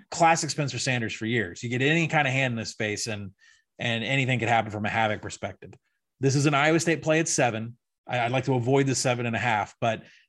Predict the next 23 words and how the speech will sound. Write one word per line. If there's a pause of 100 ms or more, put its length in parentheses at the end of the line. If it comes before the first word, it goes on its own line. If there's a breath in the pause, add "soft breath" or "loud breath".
there's
a
big
difference
in
tackle
grading
here. (280)
Thirteenth
for
the
Cyclones
on
defense, (160)
a
hundred
and
third
for
the
Pokes
on
defense.